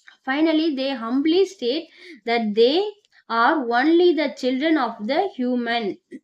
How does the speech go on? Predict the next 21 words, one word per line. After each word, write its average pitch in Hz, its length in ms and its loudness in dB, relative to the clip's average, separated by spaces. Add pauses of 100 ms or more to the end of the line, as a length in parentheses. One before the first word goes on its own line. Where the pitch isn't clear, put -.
(280)
அது 233 160 -2
வந்து 247 220 0 (100)
என்னென்ன 320 400 2
சொல்றாங்கன்னா, 240 520 -4
பொதுவா 226 280 -2 (380)
நம்மளோட 226 360 -2 (100)
ஹியூமன் 311 460 2
மனிதர், 302 600 0 (100)
அ, 220 100 -8 (220)
மனிதர்களோட 269 800 -2
அது 339 160 2
வந்து 262 180 -2
ஒரு 226 200 -2
குழந்தை 294 480 0
தான், 240 200 0
அது 214 180 -2
குழந்தை 277 320 -2
மாதிரி 226 300 -4
தான் 233 200 -2
வந்து 220 220 -4
அதை 226 180 -2